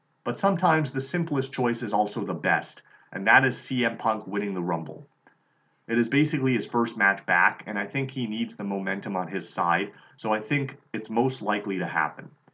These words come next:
And I would say he throws out Cody last because Cody needs a bit of momentum as well. As far as his story, though,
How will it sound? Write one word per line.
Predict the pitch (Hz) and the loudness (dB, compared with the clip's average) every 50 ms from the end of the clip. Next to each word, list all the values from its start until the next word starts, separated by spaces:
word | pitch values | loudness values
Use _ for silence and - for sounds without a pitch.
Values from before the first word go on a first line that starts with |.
| _ _ _ _ _ | _ _ _ _ _
And | - 104 | -2 2
I | 110 123 | 2 2
would | 135 131 127 | 2 2 0
say | - 131 120 | 0 0 0
he | 107 107 113 | 2 0 -2
throws | 107 - - 113 107 107 104 | -6 -4 -2 -2 0 0 2
out | 107 101 95 - - | 2 0 0 0 -4
Cody | - - 107 110 107 95 87 | -6 -4 -4 -2 -2 -4 -2
last | 85 87 87 87 90 92 - - | 2 4 6 6 6 4 0 -6
because | - - - 98 90 | -8 -6 -6 -6 -6
Cody | - - - 120 120 117 107 104 | -6 -4 -2 0 0 0 -2 -4
needs | 101 101 101 92 98 | -4 -4 -4 -4 -4
a | |
bit | 90 85 98 | -4 -4 -4
of | 95 87 | -4 -4
momentum | 87 92 90 87 90 87 85 90 90 | -4 -4 -2 -2 -2 -2 -4 -6 -6
as | 87 80 80 | -8 -8 -6
well. | 80 85 82 76 71 - - _ _ _ _ _ _ _ _ _ _ _ _ - | -4 -4 -4 -4 -6 -10 -14 _ _ _ _ _ _ _ _ _ _ _ _ -12
As | - - | -12 -8
far | - - 139 151 147 135 | -2 2 4 4 4 4
as | 120 | 2
his | - 127 127 123 - | 2 0 0 0 -2
story, | - - - 98 95 98 101 104 | -6 -8 -4 -2 0 2 2 0
though, | 101 104 104 107 110 110 110 | 0 0 0 -2 -2 -4 -6